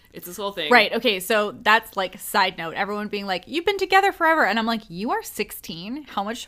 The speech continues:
Speaker 2: forever can you have been together?"
Speaker 1: Yeah. <laughs>
Speaker 2: What? Anyway.
Speaker 1: But yeah, so, like, obviously Ryan and Luke fought it in the first episode.
Speaker 2: Yep.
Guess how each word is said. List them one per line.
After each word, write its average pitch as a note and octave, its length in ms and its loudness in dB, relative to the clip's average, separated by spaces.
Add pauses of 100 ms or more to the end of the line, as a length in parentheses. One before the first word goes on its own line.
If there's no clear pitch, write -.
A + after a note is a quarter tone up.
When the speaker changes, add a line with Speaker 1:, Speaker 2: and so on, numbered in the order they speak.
Speaker 2:
forever E3 600 -2
can F3 200 -10
you E3 120 -10
have - 180 -14
been E3+ 120 -14
together?" - 400 -14
Speaker 1:
Yeah. B3+ 260 -4
<laughs> - 60 -20 (1800)
Speaker 2:
What? G#3 320 -2 (800)
Anyway. F3 440 -12 (2500)
Speaker 1:
But G#3 100 -2
yeah, D#3 140 0
so, F#3 160 -10
like, C#3+ 320 -8 (220)
obviously F3 260 -10
Ryan E3 260 -4
and D#3+ 100 -8
Luke E3 160 -8 (260)
fought C#3 200 -6
it E2 40 -8
in G#2+ 60 -14
the D3+ 60 -12
first C4+ 260 -6
episode. G#3 840 -6
Speaker 2:
Yep. F#3 300 -6